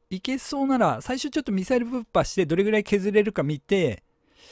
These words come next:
えーと、ダメージレースの感じを見ましょう。ていうか、本当に二万しかねえよ、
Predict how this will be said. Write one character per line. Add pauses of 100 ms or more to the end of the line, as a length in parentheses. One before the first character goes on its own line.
(680)
え
ー
と、
ダ
メ
ー
ジ
レ
ー
ス
の
感
じ
を
見
ま
し
ょ
う。
て
い
う
か、
本
当
に
二
万
し
か
ね
え
よ、